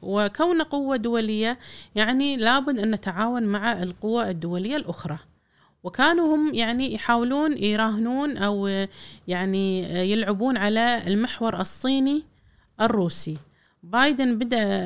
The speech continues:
يعني ب-، دو-، بدأ هذه إدارته، شاد حيله كثير على <laughs> تشاينا.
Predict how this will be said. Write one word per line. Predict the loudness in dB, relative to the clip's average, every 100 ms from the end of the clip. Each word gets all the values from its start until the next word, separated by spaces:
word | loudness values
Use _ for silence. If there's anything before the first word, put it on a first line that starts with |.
| -2 -2
يعني | -2 -2 -2 0 -2 -2 -4
ب-، | -4 -4 -6 -6 -6 -4
دو-، | -2 -2 -4
بدأ | -4 -2 -2
هذه | -2 -2 -2 -4 -4 -6 -4
إدارته، | 0 0 0 -2 -2 -4 -8 -20 -20 -8 -4
شاد | 0 2 2
حيله | 0 2 2
كثير | 0 -2 -2
على | 0 2 2 2 0 -6 -4 2 4
<laughs> | 4 2 -4 -8 -8 0
تشاينا. | 4 4 2 -2